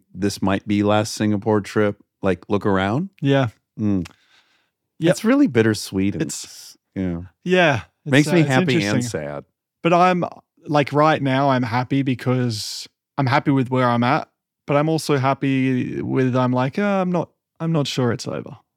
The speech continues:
Speaker 2: So
Speaker 1: Yeah, yeah, yeah.
Speaker 2: that's cool, but I can't, I can't guarantee it because, yeah, I, I don't have a racing contract next year, but it's, like, personally at least, you know, I feel like there's certainly still, uh, like, a fire there, so.
Speaker 1: There's the last two things I'm gonna say. Number one,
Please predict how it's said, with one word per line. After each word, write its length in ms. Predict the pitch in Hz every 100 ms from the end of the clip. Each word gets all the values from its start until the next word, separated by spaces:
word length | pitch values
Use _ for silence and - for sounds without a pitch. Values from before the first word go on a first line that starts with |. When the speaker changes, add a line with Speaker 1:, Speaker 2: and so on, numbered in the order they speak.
| _ _
Speaker 2:
So 200 | - 131
Speaker 1:
Yeah, 160 | 117 117
yeah, 140 | 131
yeah. 300 | 131 131 135 143
Speaker 2:
that's 220 | 185 -
cool, 240 | - 131
but 120 | 120 151
I 120 | 151
can't, 340 | 160 160 139
I 80 | 131
can't 240 | 127 147
guarantee 480 | 131 131 123 - 120
it 120 | 123
because, 420 | 117 110 113 107 - _ -
yeah, 200 | 143 127
I, 140 | 117 -
I 80 | -
don't 240 | 117 123
have 160 | 117 120
a 60 | 120
racing 340 | 127 123 127
contract 400 | 120 123 131 110
next 260 | 127 - -
year, 200 | 135 127
but 120 | 120
it's, 280 | 117 - - _ _ _ _ _ -
like, 200 | 127 -
personally 580 | 131 139 - 143 135
at 100 | 127
least, 380 | 127 143 139 -
you 60 | 127
know, 120 | 117
I 80 | 117
feel 220 | 113 123
like 180 | 113 110
there's 140 | 117 -
certainly 280 | 120 110 113
still, 360 | - 117 113 -
uh, 180 | - -
like, 200 | - -
a 40 |
fire 360 | - 123 117 117
there, 260 | 117 -
so. 320 | 113 - - 127 _ -
Speaker 1:
There's 120 | 101
the 40 | 104
last 220 | 101 -
two 80 | 107
things 220 | 101 85
I'm 100 | 82
gonna 140 | 78 71
say. 360 | - 69 71 _
Number 240 | 92 90 90
one, 600 | 143 170 104 95 95